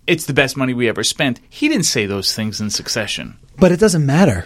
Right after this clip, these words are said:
Speaker 1: Right.
Speaker 2: because he is still saying that. He's
Speaker 1: No, no,
Speaker 2: still
Speaker 1: no.
Speaker 2: saying that the money we're spending there is great because it's hurting Russia.
Speaker 1: I, like I said, I don't think he would say that it, because Russians are dying,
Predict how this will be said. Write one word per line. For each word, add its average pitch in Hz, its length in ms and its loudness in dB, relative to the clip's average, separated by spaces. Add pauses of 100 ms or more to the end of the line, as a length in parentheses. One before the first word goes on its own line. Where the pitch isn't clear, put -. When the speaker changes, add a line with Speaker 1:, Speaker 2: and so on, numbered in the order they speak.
Speaker 1:
Right. 277 140 4
Speaker 2:
because 180 200 4
he 202 180 8
is 262 120 6
still 285 240 2
saying 277 400 4
that. 147 320 2
He's 226 220 6
Speaker 1:
No, 269 60 2
no, 240 40 2
Speaker 2:
still 269 120 4
Speaker 1:
no. - 20 4 (140)
Speaker 2:
saying 277 180 2
that 202 160 0
the 190 60 2
money 214 320 2
we're 202 180 4
spending 196 560 4
there 135 500 4
is 151 160 6
great 180 480 4 (360)
because 180 640 2
it's 160 200 0
hurting 143 340 2
Russia. 233 380 2 (160)
Speaker 1:
I, 117 180 -4
like 127 220 -4
I - 20 -6
said, 135 300 -4
I 113 160 -2
don't 131 280 0
think - 540 -8
he - 180 -8
would 101 220 -8
say 107 480 0 (320)
that 113 240 0
it, 127 160 -6 (340)
because 135 460 2
Russians 135 400 0
are 127 60 0
dying, 117 500 0